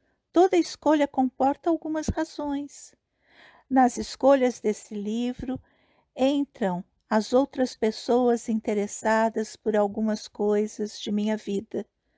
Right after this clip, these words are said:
Mas o que é mesmo que lhes interessa? Vou prescindir das possíveis respostas,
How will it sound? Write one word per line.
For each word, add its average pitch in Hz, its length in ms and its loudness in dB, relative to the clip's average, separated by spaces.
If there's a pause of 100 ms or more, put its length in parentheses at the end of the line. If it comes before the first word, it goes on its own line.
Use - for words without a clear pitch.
(320)
Mas 262 580 4 (240)
o 381 140 2
que - 140 2
é 403 60 4
mesmo 339 440 -2
que 247 100 -4
lhes 214 280 -4
interessa? 196 960 -4 (800)
Vou 254 320 -2 (220)
prescindir 262 920 -2
das 247 240 -4
possíveis 262 640 0
respostas, 240 1080 -2